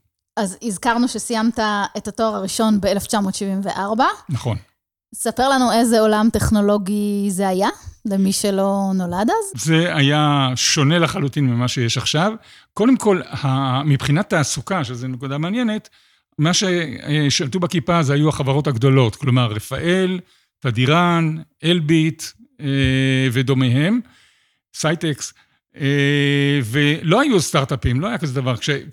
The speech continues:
Speaker 2: כשאנשים שמעו שאני הולך לחברה של ארבעה אנשים, הם אמרו, "אתה השתגעת? יסגרו אותה מחר בבוקר, וגם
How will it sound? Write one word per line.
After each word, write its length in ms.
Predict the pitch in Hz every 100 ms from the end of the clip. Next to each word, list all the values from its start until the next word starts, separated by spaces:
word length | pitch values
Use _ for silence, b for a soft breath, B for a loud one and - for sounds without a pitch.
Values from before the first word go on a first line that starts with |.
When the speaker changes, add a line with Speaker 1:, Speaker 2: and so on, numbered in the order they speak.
| - 143 135 151
Speaker 2:
כשאנשים 460 | 156 190 139 233 226
שמעו 260 | 170 190
שאני 240 | 170 151 160
הולך 300 | 160 170 156
לחברה 420 | 131 143 117 156
של 200 | 160 131
ארבעה 280 | 120 127 156
אנשים, 480 | 139 - 202 175
הם 120 | 147 139
אמרו, 320 | 139 151 147 b b -
"אתה 100 | 135
השתגעת? 460 | - 131 165 190 202 135
יסגרו 340 | 147 120 139 151
אותה 140 | 147
מחר 240 | 143 143 139
בבוקר, 420 | 127 156 170 135
וגם 300 | 123 127 123